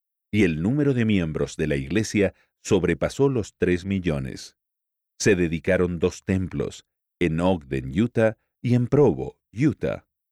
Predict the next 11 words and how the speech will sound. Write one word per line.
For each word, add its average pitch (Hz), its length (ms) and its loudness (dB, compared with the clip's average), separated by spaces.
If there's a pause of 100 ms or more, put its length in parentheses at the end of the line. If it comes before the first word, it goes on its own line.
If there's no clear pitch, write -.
(560)
Aunque 127 300 0
la 117 80 2
iglesia 120 480 0
crecía 82 500 -2
por 85 200 0
todo 139 320 0
el 76 140 0
mundo, 82 440 0 (180)
el 92 160 0
presidente 110 640 0
Smith 95 440 -2